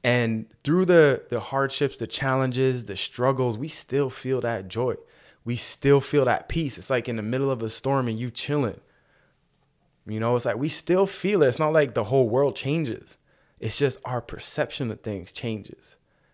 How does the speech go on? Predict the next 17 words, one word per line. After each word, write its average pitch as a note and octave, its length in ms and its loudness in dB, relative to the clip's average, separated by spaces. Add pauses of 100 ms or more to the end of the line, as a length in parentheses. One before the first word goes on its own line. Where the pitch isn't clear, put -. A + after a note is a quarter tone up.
(260)
And G#2 140 -2
that's C#3+ 260 -2
all A#2+ 380 2
key E3 460 -6 (360)
through A#2+ 280 -4
compassion, B2 720 -6 (840)
especially A#2+ 1200 -2 (640)
compassion A#2+ 600 -2
for A2+ 200 -2
ourselves, G#2+ 960 0 (1400)
right? A2+ 320 2 (140)
I A2 80 0
spoke D3+ 360 0
on C#3+ 120 -2
a B2 40 -2
previous B2+ 540 -2
episode A2 680 -2